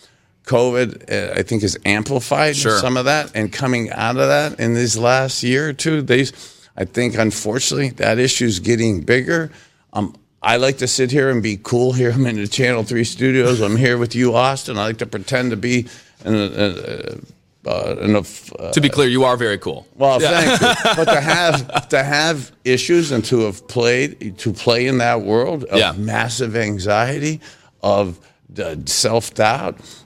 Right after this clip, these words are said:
Speaker 1: of depression, of so many.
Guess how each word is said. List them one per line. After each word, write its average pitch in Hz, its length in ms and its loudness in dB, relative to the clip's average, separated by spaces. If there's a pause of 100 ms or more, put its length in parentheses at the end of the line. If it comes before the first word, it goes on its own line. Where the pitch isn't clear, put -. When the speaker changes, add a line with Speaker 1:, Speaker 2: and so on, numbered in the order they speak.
(120)
Speaker 1:
of 92 240 -6
depression, 135 840 -2 (320)
of 98 300 -2
so 131 360 2
many. 127 520 0